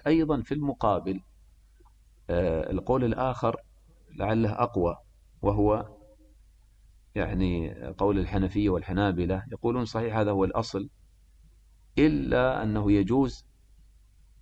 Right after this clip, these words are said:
آه، طبعًا عند الحنفية يقولون يجعل لشرط العمل قسطاً من الربح،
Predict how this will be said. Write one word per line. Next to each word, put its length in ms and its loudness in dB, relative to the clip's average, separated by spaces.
آه، 640 -4
طبعًا 440 -2
عند 140 0
الحنفية 360 0
يقولون 360 0
يجعل 560 -2
لشرط 380 -2
العمل 380 0
قسطاً 320 -4
من 180 2
الربح، 460 -4